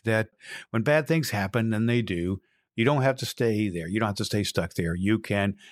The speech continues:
navigate that, and you can navigate your life, uh, being a, a cancer or an in-person impact, uh, bad stuff in your life, and cope with hope. We like to call it to, eh, cope with hope and humor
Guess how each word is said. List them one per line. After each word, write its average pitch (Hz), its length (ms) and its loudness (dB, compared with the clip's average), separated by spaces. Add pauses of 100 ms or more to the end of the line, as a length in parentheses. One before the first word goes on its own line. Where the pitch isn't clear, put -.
(120)
navigate 120 640 2
that, 90 400 -6 (380)
and 95 160 0
you 95 80 0
can 92 160 -2
navigate 98 600 0
your 101 360 -2
life, 110 480 0 (480)
uh, 92 80 -2
being 107 360 2
a, 92 280 0
a 95 80 -2
cancer 131 540 0
or 90 240 -2
an 98 260 0
in-person 113 500 0
impact, 113 300 0
uh, 92 140 0
bad 101 240 -2
stuff 104 240 0
in 98 40 -6
your 95 120 -10
life, 98 260 -2 (420)
and 110 180 0
cope - 280 0
with 123 140 0
hope. 151 320 0 (440)
We 110 140 2
like 107 240 2
to 98 80 -6
call 98 300 0
it 92 240 -4
to, 98 360 0 (560)
eh, 120 340 0
cope 165 440 2
with 135 160 2
hope 117 400 0 (260)
and 110 280 2
humor 95 760 0